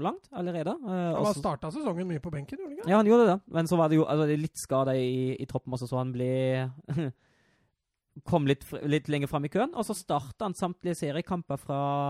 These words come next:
Speaker 1: runde fire til runde ti, og så måtte han, måtte han kaste håndkle i pausen mot Union Berlin, og så er han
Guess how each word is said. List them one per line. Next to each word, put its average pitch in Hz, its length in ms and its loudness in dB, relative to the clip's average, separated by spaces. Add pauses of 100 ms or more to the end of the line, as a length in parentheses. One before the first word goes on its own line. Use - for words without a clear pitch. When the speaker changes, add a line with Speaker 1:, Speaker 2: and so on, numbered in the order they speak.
(500)
Speaker 1:
runde 151 320 -4
fire 156 260 -4
til 143 140 -2
runde 147 160 -2
ti, 269 160 0
og 240 100 4
så 202 140 -2
måtte 190 240 -2
han, 175 240 -2 (580)
måtte 165 200 -2
han - 40 -12
kaste 170 300 -2
håndkle 147 360 0
i 131 60 -4
pausen 127 380 0
mot 120 140 -2
Union 113 200 -4
Berlin, 170 300 0
og 151 80 -2
så 139 80 -2
er 127 80 -2
han 131 180 -4